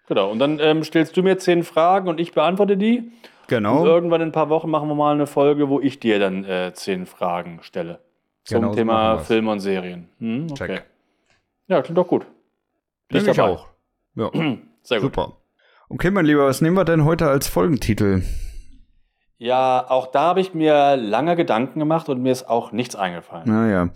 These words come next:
Speaker 2: dachte, ich da-, ich dachte, <laughs> äh, ich dachte, wir nehmen mal wieder, ähm, äh, ein bisschen Hoden mit in den Titeln.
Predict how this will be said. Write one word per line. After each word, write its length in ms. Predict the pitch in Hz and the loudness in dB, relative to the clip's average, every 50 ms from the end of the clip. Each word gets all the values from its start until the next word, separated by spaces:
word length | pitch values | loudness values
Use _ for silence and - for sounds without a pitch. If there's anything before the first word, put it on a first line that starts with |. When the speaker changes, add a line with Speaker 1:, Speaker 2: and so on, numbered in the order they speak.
| - - - - - - | -6 -8 -8 -10 -10 -6
Speaker 2:
dachte, 520 | - 113 117 131 131 156 151 151 156 151 - | -2 0 0 0 2 2 4 4 4 4 2
ich 140 | 131 120 - | 2 0 0
da-, 180 | - 143 143 - | 0 -2 0 0
ich 140 | 156 135 - | -2 -2 0
dachte, 300 | - 151 - - - 175 | 0 0 0 2 2 2
<laughs> 320 | 170 165 160 156 - - | 4 4 4 4 2 2
äh, 540 | - 147 147 143 143 139 135 135 90 123 131 | 2 2 2 4 4 4 2 2 2 2 0
ich 120 | 131 - | 0 -2
dachte, 240 | - 151 - - 156 | -2 -4 -2 0 0
wir 100 | 143 143 | 2 4
nehmen 200 | 135 139 143 147 | 4 4 4 4
mal 180 | 143 135 131 127 | 2 2 2 2
wieder, 460 | 135 131 143 143 139 135 135 127 - | 2 2 4 4 4 4 4 2 2
ähm, 640 | - 131 127 127 131 131 127 127 127 127 123 120 - | 2 2 2 2 2 2 2 2 2 2 2 0 0
äh, 400 | - 117 117 113 113 110 110 113 | 0 0 2 2 4 4 2 2
ein 140 | 87 87 113 | 2 2 0
bisschen 340 | 110 123 - 139 123 107 101 | 0 0 0 0 0 2 2
Hoden 260 | 113 131 151 143 123 | 2 2 4 4 4
mit 200 | 104 95 - - | 2 2 2 2
in 100 | 95 98 | 2 4
den 180 | 95 90 90 - | 4 4 2 2
Titeln. 600 | - 104 95 - 104 113 139 170 185 - - | 2 0 0 0 2 2 2 2 0 -2 -8